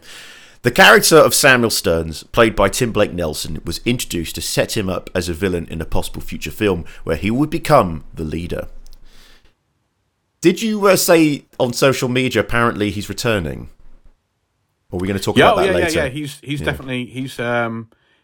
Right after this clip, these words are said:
Speaker 2: him and Liv Tyler are in, uh, Captain America: New World Order, playing
Speaker 1: Fan-
Speaker 2: those roles. Yeah.
Speaker 1: Fantastic,
Speaker 2: And you've gotta
Speaker 1: fantastic.
Speaker 2: assume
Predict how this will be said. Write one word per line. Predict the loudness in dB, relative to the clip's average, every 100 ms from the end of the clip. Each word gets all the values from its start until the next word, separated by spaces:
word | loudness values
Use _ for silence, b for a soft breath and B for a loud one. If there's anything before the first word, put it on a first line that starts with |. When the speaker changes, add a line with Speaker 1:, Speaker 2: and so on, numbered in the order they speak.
| _
Speaker 2:
him | 0 0 2 0
and | 0 2
Liv | 2 2
Tyler | 0 0 0 -6 -10
are | -4 -2 -2 -2
in, | -6 -4
uh, | -2 0 0 -2 -4
Captain | -8 -8 -6
America: | -4 -4 -6
New | -8
World | -8 -8
Order, | -8 -10 -16 -18 -10
playing | -4 -4 -4
Speaker 1:
Fan- | -4
Speaker 2:
those | -6 -4
roles. | -4 -6 -10 -14 -8
Yeah. | -6
Speaker 1:
Fantastic, | -4 -6 -10 -16 -18 _ -8 -4 -2 0 -2 -6 -10 -14 -2 2
Speaker 2:
And | 4
you've | 6
gotta | 6
Speaker 1:
fantastic. | 6 4 4 2
Speaker 2:
assume | 2 4 4 2 -2